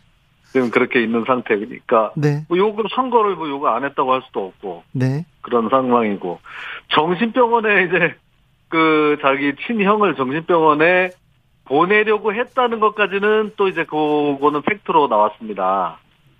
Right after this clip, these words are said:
Speaker 2: 네.
Speaker 1: 거기다가 또 이제 추가로,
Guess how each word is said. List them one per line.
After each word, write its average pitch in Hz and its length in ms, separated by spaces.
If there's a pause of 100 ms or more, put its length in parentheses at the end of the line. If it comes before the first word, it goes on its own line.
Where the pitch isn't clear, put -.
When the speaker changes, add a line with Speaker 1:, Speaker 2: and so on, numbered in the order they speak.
(180)
Speaker 2:
네. 131 580
Speaker 1:
거기다가 139 800
또 160 140
이제 135 160 (200)
추가로, 170 840